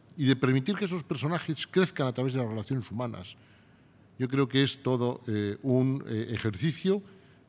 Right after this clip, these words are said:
de una persona sabia, de un escritor sabio. El escritor sabio no es el que sabe muchas cosas,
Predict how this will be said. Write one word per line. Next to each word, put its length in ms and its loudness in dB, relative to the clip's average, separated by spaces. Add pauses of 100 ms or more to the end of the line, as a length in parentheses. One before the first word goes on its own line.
(120)
de 280 -2
una 220 2
persona 420 -2 (160)
sabia, 400 -8 (800)
de 60 2
un 80 4
escritor 520 -2
sabio. 420 -8 (1120)
El 80 -8
escritor 240 0
sabio 240 2
no 60 2
es 60 0
el 60 2
que 60 2
sabe 200 4
muchas 280 0
cosas, 560 -8